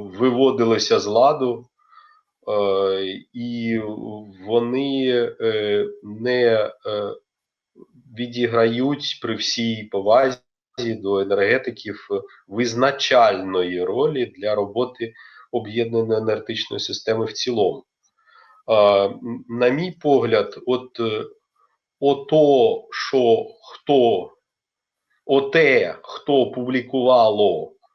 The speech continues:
ото повідомлення, воно не на своєму місці. Тому що, е, прес-служба призначена для того, щоб об'єктивно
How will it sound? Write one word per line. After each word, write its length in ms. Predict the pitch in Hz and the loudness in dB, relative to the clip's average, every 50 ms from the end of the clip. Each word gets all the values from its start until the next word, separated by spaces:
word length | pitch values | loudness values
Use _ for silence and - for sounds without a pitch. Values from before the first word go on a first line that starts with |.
| _ _ | _ _
ото 380 | - 127 123 - - 135 120 107 | -6 -6 -4 0 2 2 2 0
повідомлення, 1000 | - 117 110 110 113 107 110 143 180 202 190 165 139 123 104 101 98 85 80 - - _ _ - | -2 -6 -6 -6 -6 -2 0 0 2 2 2 0 0 0 0 -4 -6 -6 -8 -8 -14 _ _ -14
воно 460 | 104 110 127 127 131 143 151 151 147 | -6 -4 -2 0 2 4 4 4 4
не 140 | 139 131 123 | 4 0 0
на 160 | 127 123 120 | 0 0 -2
своєму 500 | - - 123 123 123 131 135 127 127 127 | -2 -4 -4 -4 -2 -2 -2 -2 -2 -4
місці. 580 | 123 120 123 117 104 98 - - - - - - _ _ _ _ _ _ _ _ _ _ _ _ _ _ _ - - - - _ _ _ | -4 -4 -6 -6 -6 -8 -10 -10 -12 -14 -16 -16 _ _ _ _ _ _ _ _ _ _ _ _ _ _ _ -20 -20 -20 -20 _ _ _
Тому 380 | - 123 123 127 135 143 139 | -4 -4 -4 -2 -4 -4 -6
що, 800 | 135 - - - - - 127 127 123 123 117 110 104 95 87 - _ _ _ _ _ _ _ _ _ _ _ - | -6 -8 -10 -10 -8 -6 -4 -2 0 0 0 0 0 -2 -4 -10 _ _ _ _ _ _ _ _ _ _ _ -4
е, 500 | 110 113 110 110 107 107 104 101 98 98 - - _ _ _ _ _ _ _ _ _ - 101 90 - - _ - _ _ - _ _ _ | -2 0 2 4 4 2 2 0 -2 -4 -8 -14 _ _ _ _ _ _ _ _ _ -18 -18 -18 -18 -20 _ -20 _ _ -20 _ _ _
прес-служба 960 | - 139 160 160 151 147 - - - 147 165 196 196 160 151 131 127 117 104 95 | -2 0 2 2 2 0 -4 -8 -8 -6 -6 -6 -4 -6 -2 2 2 4 4 2
призначена 920 | 92 - - 127 120 113 117 120 131 143 151 151 - - 127 123 113 113 113 | 0 -4 -6 -6 -6 -4 -2 0 2 2 2 2 0 -4 -4 -2 0 0 -2
для 200 | 110 107 117 113 | 0 -2 -2 -4
того, 520 | 113 - 139 165 180 156 - 117 110 104 | -2 -2 -2 0 0 0 -2 -6 -8 -8
щоб 480 | - - - - - 131 127 117 - - - | -10 -14 -16 -8 -4 -4 -4 -4 -6 -8 -8
об'єктивно 1500 | 123 110 104 107 113 120 127 120 - _ _ 123 - - _ - 143 147 135 123 101 101 101 104 101 92 87 82 - - | -8 -8 -8 -10 -10 -10 -10 -10 -12 _ _ -20 -20 -20 _ -10 -10 -8 -8 -10 -10 -10 -12 -8 -6 -4 -4 -4 -4 -8